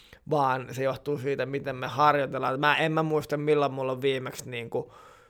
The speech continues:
osunut silleen, että mun olisi tarvinnut niinku istahtaa alas ja niinku, että olisi ruvennut huimaamaan, tullut, tai tullut mitään niinku, tiedätkö, vastaavaa, että näkyy tähtiä tai se,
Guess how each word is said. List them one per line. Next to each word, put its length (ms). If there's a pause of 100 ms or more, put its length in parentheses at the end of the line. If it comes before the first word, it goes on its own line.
(720)
osunut 500
silleen, 720 (1080)
että 180
mun 260
olisi 200
tarvinnut 520
niinku 280
istahtaa 840
alas 400
ja 260 (380)
niinku, 540 (680)
että 180
olisi 120
ruvennut 280
huimaamaan, 600
tullut, 320
tai 180
tullut 200
mitään 500
niinku, 240
tiedätkö, 320
vastaavaa, 760
että 220
näkyy 320
tähtiä 640
tai 220
se, 100